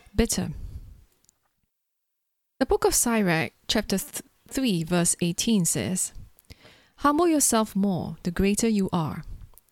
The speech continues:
in that being in a position of power exposes you to the risk of being drunk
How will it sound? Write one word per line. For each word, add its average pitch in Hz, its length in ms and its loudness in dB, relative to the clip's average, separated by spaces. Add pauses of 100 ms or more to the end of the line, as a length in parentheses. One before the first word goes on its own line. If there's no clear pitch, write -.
(420)
in 247 120 0
that 247 260 -2
being 330 240 0
in 330 120 0
a 311 40 0
position 294 540 2
of 226 140 -2
power 151 420 0
exposes 240 760 0
you 170 120 0
to 180 100 -2
the 180 140 -2
risk 180 480 -2
of 160 80 -4
being 180 200 2
drunk 180 440 -2